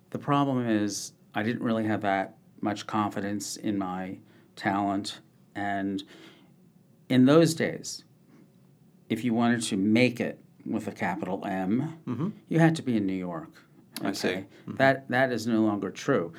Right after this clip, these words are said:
Speaker 1: You can be in Idaho with a computer and you're, you're fine. I mean, when I used to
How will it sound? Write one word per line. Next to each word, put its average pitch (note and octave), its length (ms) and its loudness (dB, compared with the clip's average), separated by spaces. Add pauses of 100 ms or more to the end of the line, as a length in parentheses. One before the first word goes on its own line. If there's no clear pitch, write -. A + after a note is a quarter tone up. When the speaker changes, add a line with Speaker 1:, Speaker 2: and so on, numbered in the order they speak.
(220)
Speaker 1:
You C3 140 0
can B2+ 140 0
be A#2 100 2
in G#2+ 160 4
Idaho A2 480 2
with G2 200 0
a A2+ 40 -2
computer G#2+ 840 2 (840)
and G2+ 580 0 (640)
you're, B2+ 280 6 (220)
you're C3+ 200 8
fine. C#3+ 560 4 (280)
I B2+ 60 4
mean, B2 260 4 (120)
when B2+ 160 4
I C3 80 6
used C3+ 220 0
to - 80 -4